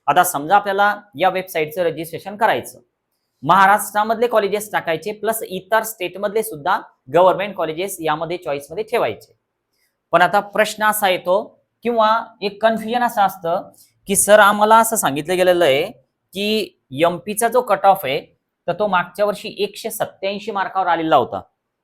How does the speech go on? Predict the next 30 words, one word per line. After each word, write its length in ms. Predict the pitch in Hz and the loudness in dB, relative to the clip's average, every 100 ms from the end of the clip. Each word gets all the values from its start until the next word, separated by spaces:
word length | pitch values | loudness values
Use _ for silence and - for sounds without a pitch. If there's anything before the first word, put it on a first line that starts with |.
| - | 4
कारण 200 | 175 190 | 4 6
आता 340 | - 135 135 | 2 -2 2
समजा 440 | 180 170 165 185 185 - _ - | 0 2 6 6 6 -2 _ -2
येणारे 320 | 156 175 190 | 2 4 2
मेसेजेस 500 | 185 185 175 180 170 | -2 -6 -6 -8 -4
आहेत 120 | 165 160 | -4 -4
किंवा 180 | 180 175 | -4 -4
कॉल 320 | 175 170 156 | 0 2 2
आहे, 300 | 139 - _ _ _ | -2 -8 _ _ _
आता 400 | 139 170 180 - - - | 0 2 2 0 -14 -10
शक्यतोवर 440 | 151 185 185 190 185 - 139 | -8 -4 -2 0 0 -2 -4
ऑफिसला 420 | 143 175 160 185 | -4 -4 -4 -4
व्हिजिट 360 | 127 123 165 | -4 -6 -4
आता 180 | 175 170 | -2 0
बंद 220 | 165 165 | 0 -2
झालेलं 380 | 170 139 117 113 | -4 -4 -6 -6
आहे, 120 | 107 98 _ _ - | -8 -12 _ _ -2
कारण 180 | 156 | -2
ते 120 | 151 175 | -2 -10
सगळं 260 | 151 160 | -6 -6
फुल 260 | 165 160 156 | -6 -8 -4
झालेलं 280 | 120 117 113 | -4 -4 -4
आहे. 80 | |
ऑफिसचे 420 | 104 123 - 143 160 | -2 -4 -6 -16 -12
सगळे 280 | - 135 | -10 -8
स्लॉट 300 | 151 - 147 | -8 -4 -4
जे 160 | 143 147 | -4 -6
आहेत 120 | 131 | -4
अगोदर 300 | 131 131 151 | -4 -4 -4
भेटायचं, 600 | 131 117 - 147 143 156 | -6 -10 -6 -6 -4 -10